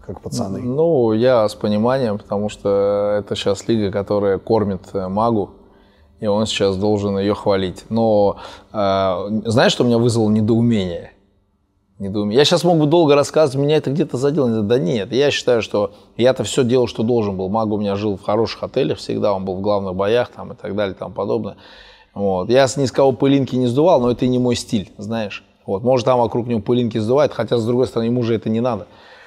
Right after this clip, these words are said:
Speaker 2: Я другое скажу. Как он может говорить, что это лучшая лига, если он в ней еще даже ни разу не подрался? Вот это, понимаешь? Он пока все, что произошло с Магой,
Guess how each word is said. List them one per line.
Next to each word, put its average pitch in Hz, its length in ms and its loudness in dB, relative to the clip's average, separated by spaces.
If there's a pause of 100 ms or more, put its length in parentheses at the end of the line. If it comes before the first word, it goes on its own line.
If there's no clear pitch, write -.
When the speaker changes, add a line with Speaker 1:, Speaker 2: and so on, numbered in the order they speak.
(600)
Speaker 2:
Я 135 160 4
другое 156 320 4
скажу. 92 400 -6 (220)
Как 180 280 4
он 170 140 4
может 147 300 2
говорить, 156 380 4
что - 160 0
это 127 160 0
лучшая 143 360 2
лига, 156 220 2
если 127 260 0
он 143 100 0
в - 20 -2
ней 147 120 0
еще 139 200 0
даже 131 220 2
ни 135 100 0
разу 127 200 2
не 117 80 -4
подрался? 120 500 -2 (1400)
Вот 135 260 -4
это, 120 400 0 (100)
понимаешь? 135 640 -2 (380)
Он 214 160 2
пока 202 360 4
все, 214 220 2
что 180 180 0
произошло 175 580 2
с - 100 -8
Магой, 214 380 0